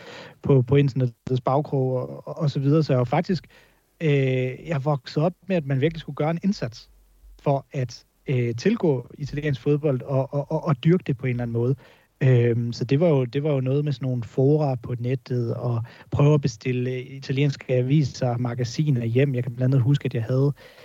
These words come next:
et eller andet, øh, magasin, som jeg hverken dengang eller, eller nu kan huske navnet på, øh, med, med, med sådan nogle klistermærker, øh, i sådan nogle underlige opstillede situationer, blandt andet med, med ham her, Mancini, øh, den falske Mancini, den brasilianske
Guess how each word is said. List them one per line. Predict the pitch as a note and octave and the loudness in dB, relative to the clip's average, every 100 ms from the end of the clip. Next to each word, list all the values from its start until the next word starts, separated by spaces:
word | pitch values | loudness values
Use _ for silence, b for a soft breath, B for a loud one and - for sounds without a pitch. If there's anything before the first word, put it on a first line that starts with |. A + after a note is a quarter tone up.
| B _ | B _
et | C3 | -4
eller | B2+ | -2
andet, | B2 B2+ B2+ B2 | 2 2 2 2
øh, | A2+ A2 | 0 0
magasin, | A#2 A2 C#3 C3 | -2 -2 0 0
som | A#2+ A#2+ | 0 0
jeg | A#2 | 2
hverken | B2 C3+ B2+ | 2 0 -2
dengang | - C#3 B2 A#2+ A#2 | -2 -2 -2 -4 -4
eller, | A#2 | -4
eller | B2+ B2 | -2 2
nu | C3 | 2
kan | C3+ A#2+ | 2 0
huske | C3+ - C3 A#2+ | 0 0 -2 0
navnet | C3 B2+ A2+ | 0 0 0
på, | C#3 C3+ B B B - | 2 0 B B B -6
øh, | B2+ A#2 | -4 -2
med, | A#2 A#2+ | -2 -4
med, | B2+ C3 | -2 -4
med | C3 C3 | -2 0
sådan | D#3 | 2
nogle | C#3 | 2
klistermærker, | E3+ F3 C3 A#2+ A#2 A#2 - - - - | 0 0 -2 -2 -2 -4 -10 -20 -20 -18
øh, | D3 D3 - | -18 -18 -12
i | |
sådan | D#3+ D#3 | -2 2
nogle | D3 D3+ | 2 0
underlige | D#3+ F3+ F#3+ C#3 | 0 2 2 2
opstillede | D3 - C#3+ C3 | 0 -2 -2 -2
situationer, | C3 B2+ B2 E3 C3+ | 0 -2 0 0 0
blandt | A2+ B2+ | 0 0
andet | B2+ C#3 D3 B B - | 2 2 0 B B -4
med, | C3+ B2+ | -2 0
med | B2+ | -2
ham | A#2 C3 | -2 0
her, | C3+ | 0
Mancini, | B2+ B2+ B2+ - D3+ D#3 - - | 0 -2 -4 -2 0 0 -4 -4
øh, | C#3+ B2+ A#2+ A#2 | 0 2 2 0
den | C3 | -2
falske | C3 E3+ - | 0 -2 -2
Mancini, | C3+ A#2+ C3 C#3+ B B - | -6 -6 -4 -4 B B -6
den | C3+ | -2
brasilianske | B2+ A2 D3 C3+ B2+ A#2+ | -2 0 -2 -2 -6 -6